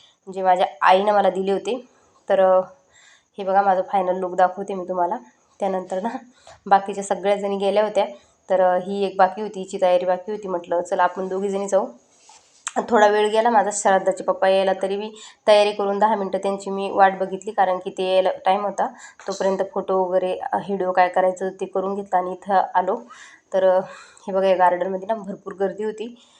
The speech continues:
हिला म्हटलं नको, म्हटलं तिथं, चला आपण पुढं जाऊन आम्ही इकडे आलो, कारण की तिथं पहिलेच, अ, नंबराला बायाला बाकी होत्या. अ, त्यानंतर इथं आलो आणि ह्या आमच्या मैत्रिणीच आहे, तर <laughs> ह्या सांगत होत्या तुमची पूजा झाली की चहा वगैरे घ्यायला या.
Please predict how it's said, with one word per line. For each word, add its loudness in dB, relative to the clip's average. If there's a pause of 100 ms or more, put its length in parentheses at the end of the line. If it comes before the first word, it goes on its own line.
(200)
हिला 2
म्हटलं -2
नको, -4
म्हटलं -6
तिथं, -6
चला 0
आपण -2
पुढं -2
जाऊन 0
आम्ही -2
इकडे -4
आलो, 0
कारण -2
की -8
तिथं -4
पहिलेच, -4
अ, 4
नंबराला 2
बायाला 4 (480)
बाकी 2
होत्या. 2 (440)
अ, -4
त्यानंतर -2
इथं -2
आलो 4
आणि -2
ह्या 4
आमच्या 0
मैत्रिणीच -2
आहे, -8
तर -4
<laughs> -2
ह्या 4
सांगत 0
होत्या -2
तुमची -8
पूजा 2
झाली 2
की -10
चहा 4
वगैरे 2
घ्यायला -2
या. 0